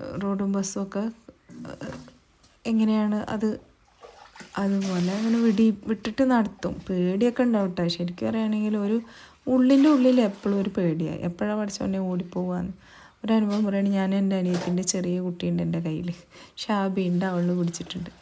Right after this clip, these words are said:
പെട്ടെന്ന് ഒരു മിനിറ്റിൽ അവൻ ഒറ്റ ഓട്ടം വെച്ച് കൊടുത്തു. ഭയങ്കര സ്പീഡിലാണ് ഓടുക.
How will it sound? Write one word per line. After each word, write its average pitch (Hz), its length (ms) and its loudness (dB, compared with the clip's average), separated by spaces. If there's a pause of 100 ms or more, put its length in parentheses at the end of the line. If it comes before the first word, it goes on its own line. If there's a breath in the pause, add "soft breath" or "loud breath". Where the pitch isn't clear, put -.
(280 loud breath)
പെട്ടെന്ന് 214 640 -2
ഒരു 220 140 2
മിനിറ്റിൽ 185 500 -2
അവൻ 180 240 -4
ഒറ്റ 180 320 -8
ഓട്ടം 170 360 -2
വെച്ച് 170 200 -6
കൊടുത്തു. - 260 -12 (640 loud breath)
ഭയങ്കര 202 680 2
സ്പീഡിലാണ് 202 600 0
ഓടുക. 170 200 0